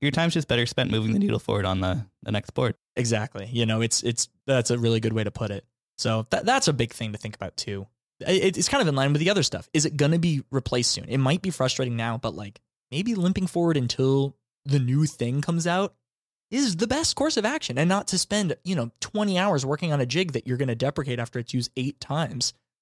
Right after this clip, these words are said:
Speaker 2: That sucks, you know? You gotta be aware of that too.
Speaker 1: For sure.
Speaker 2: Yep.
Speaker 1: We got, we got one more we were on the fence about.
Speaker 2: Yeah.
Speaker 1: Um, and it was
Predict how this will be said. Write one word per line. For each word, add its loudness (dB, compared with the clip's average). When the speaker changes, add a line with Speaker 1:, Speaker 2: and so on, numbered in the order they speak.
Speaker 2:
That 0
sucks, -2
you 0
know? 2
You 0
gotta 2
be 4
aware 4
of 2
that -2
too. -10
Speaker 1:
For 2
sure. 0
Speaker 2:
Yep. -4
Speaker 1:
We 0
got, 2
we 2
got 2
one 4
more 4
we 4
were 2
on 2
the 0
fence -2
about. 0
Speaker 2:
Yeah. 0
Speaker 1:
Um, 0
and 0
it -4
was -2